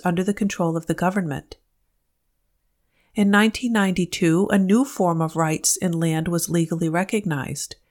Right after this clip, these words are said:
native title, as a form of continuing Aboriginal and Islander connection with the land. To the extent that a system of Indigenous customary law can be shown to have continued from the time of European establishment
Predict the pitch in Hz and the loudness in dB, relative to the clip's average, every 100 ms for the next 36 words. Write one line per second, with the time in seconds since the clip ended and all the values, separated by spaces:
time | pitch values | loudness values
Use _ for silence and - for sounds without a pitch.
0 | _ _ - 170 170 185 170 - - 147 | _ _ -6 0 2 2 0 -2 -6 -4
1 | 135 - - _ _ _ _ _ _ - | -4 -8 -10 _ _ _ _ _ _ -2
2 | 185 185 - 196 190 196 180 - 170 - | -2 -2 0 2 2 2 -2 -4 -6 0
3 | 214 226 196 160 160 170 180 190 185 175 | 2 4 2 0 0 0 0 0 -2 -2
4 | 170 170 208 - 165 - 170 202 208 160 | -2 -2 -4 -4 -4 0 2 2 2 0
5 | 160 - 160 156 - 170 160 151 156 165 | -2 -2 -2 -2 -4 -4 -4 -4 -4 -2
6 | 165 143 - - _ _ _ _ _ _ | -2 -2 -6 -14 _ _ _ _ _ _
7 | _ _ _ - 208 190 185 175 - 202 | _ _ _ -4 0 2 2 0 -2 0
8 | 214 170 - 180 165 - 185 175 214 214 | -2 -2 -2 0 2 0 0 0 0 0
9 | 208 165 156 165 160 175 185 175 - - | 0 -2 0 -2 0 0 0 0 -2 -2
10 | 180 - 175 170 165 165 160 165 - 165 | -2 -2 -2 -2 0 0 0 0 -2 0
11 | 156 - 170 156 165 196 - _ 180 175 | -2 -2 -2 -2 -2 -4 -6 _ -4 -2
12 | 165 - 160 - 220 262 170 156 - 165 | -2 -2 -4 -2 0 2 2 0 -2 -2
13 | 160 - 165 175 165 - 160 175 - 208 | -2 -4 -4 -2 -4 -2 -2 -2 -4 -2
14 | 196 214 - 202 170 165 - 160 175 | 0 -2 0 2 0 0 -4 -4 -4